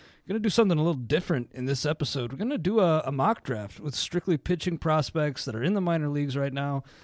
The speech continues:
Uh, fifteen picks apiece. I just feel like this would be a good way, uh, you know, to touch on a lot of guys, even though, I mean, this was your idea, so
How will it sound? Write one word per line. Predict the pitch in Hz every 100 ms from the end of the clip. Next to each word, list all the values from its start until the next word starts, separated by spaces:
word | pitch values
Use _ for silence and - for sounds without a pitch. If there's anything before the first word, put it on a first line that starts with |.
| - -
Uh, | 110 117 -
fifteen | - 214 - 233 202
picks | - 208 - 220
apiece. | - 175 180 185 -
I | 165
just | 160 -
feel | 175
like | 147
this | 143
would | 143
be | 139
a | 127
good | 151 147
way, | 143 147 143 - - - - _ _ -
uh, | 123 127 127 131 123 -
you | 139
know, | 127
to |
touch | 117 180 165
on |
a | 135
lot | 127 196
of | 156
guys, | 127 127
even | 139
though, | 123 123 127
I |
mean, | 123 123
this | 131
was | 123 113
your | 117
idea, | 113 151 117 113
so | 117 113